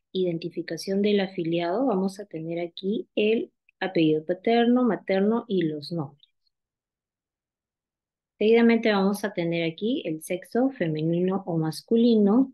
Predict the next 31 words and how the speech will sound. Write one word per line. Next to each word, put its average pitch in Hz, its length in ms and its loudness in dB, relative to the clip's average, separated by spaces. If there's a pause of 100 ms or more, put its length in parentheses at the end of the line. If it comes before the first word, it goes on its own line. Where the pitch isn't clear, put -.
Vamos 175 460 -2
a 170 360 -2 (120)
colocar 160 420 -2
aquí 156 240 -4
la 170 120 2
edad. 208 240 2 (500)
Si 170 80 -2
el 165 100 -2
niño 165 300 -2
tiene 170 380 -6 (100)
años, 220 720 0
vamos 160 340 -10
a 143 60 -10
ponerlo 160 340 -2
en 208 160 2
años. 208 640 0 (560)
Si - 120 -4
el 160 120 0
niño 160 200 -2
tiene 165 240 -4
meses, 170 440 -2
serán 160 260 -6
solo 190 300 -2
meses. 220 600 0
Y - 80 -14
si - 140 -20
tiene 175 320 -4
días, 175 380 0
solo 165 320 0
los 151 260 -2
días. - 500 -20